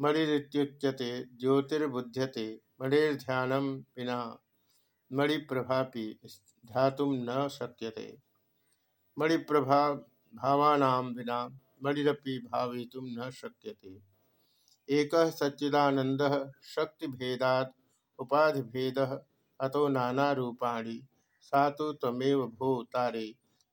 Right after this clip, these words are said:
यत्र कार्यं सृष्टिस्थितिलयात्मकं तत्रैव शक्तिः। परं जलं स्थिरम् अपि जलं, सतरंगं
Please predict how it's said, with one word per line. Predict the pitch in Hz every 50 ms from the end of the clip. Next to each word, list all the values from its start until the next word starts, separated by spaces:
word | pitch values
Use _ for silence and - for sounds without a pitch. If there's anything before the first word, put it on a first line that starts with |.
| _ 127
यत्र | 135 151 151 147 - 156 147
कार्यं | 143 - 127 127 123 123 120 127 123 117 113 113 - _ _ _ _ _ _ _ _
सृष्टिस्थितिलयात्मकं | - - 165 156 - - - 160 147 135 135 - - 131 - - 143 139 143 143 143 139 - - _ _ _ _ - 120 120 123 123 131 131 131 - 139 143 135 139 135 123 113 110 113
तत्रैव | 120 - _ - 131 127 - _ - 131 135 143 143 139
शक्तिः। | 135 - - 113 113 - _ - 135 131 131 104 101 98 - _ _ _ _ _ _ _ _ _ _ _ _ _ _ _ _ _
परं | 139 147 160 165 170 170 170 160 135
जलं | 135 131 135 139 143 143 143 143 143 139 - _ _ _ _ _ _ - 139
स्थिरम् | 135 135 - - 170 165 160 151 147 139 139 -
अपि | 139 131 123 127 120 120 123 123 - - _ _ _ -
जलं, | 117 123 127 127 135 135 135 139 139 143 - _ _ _ _ _ _ _ _ _ _ -
सतरंगं | - 151 147 - 160 151 156 156 156 156 156 160 160 160 160 160 160 160